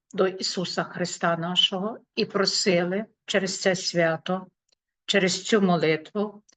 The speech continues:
в Ісуса Христа миру в Україні і по всій землі. Я, Марта Марія Михайлюк, сьогодні, двадцять шостого вересня, прошу тебе, Ісус Христос,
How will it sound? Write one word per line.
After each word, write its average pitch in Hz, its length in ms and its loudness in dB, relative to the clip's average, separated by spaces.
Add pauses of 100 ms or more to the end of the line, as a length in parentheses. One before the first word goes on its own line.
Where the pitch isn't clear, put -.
(140)
в - 20 2
Ісуса 185 460 2
Христа 175 760 2
миру 170 400 2
в 165 60 -8
Україні 185 800 0 (160)
і 175 120 0
по 175 160 -2
всій 180 600 0 (320)
землі. 160 720 -4 (920)
Я, 190 260 2
Марта 180 480 0
Марія 170 360 2
Михайлюк, 170 640 -4
сьогодні, 175 500 0
двадцять 185 240 -2
шостого 226 580 -2
вересня, 160 640 -2 (520)
прошу 180 380 2
тебе, 180 260 0
Ісус 175 360 -2
Христос, - 680 -4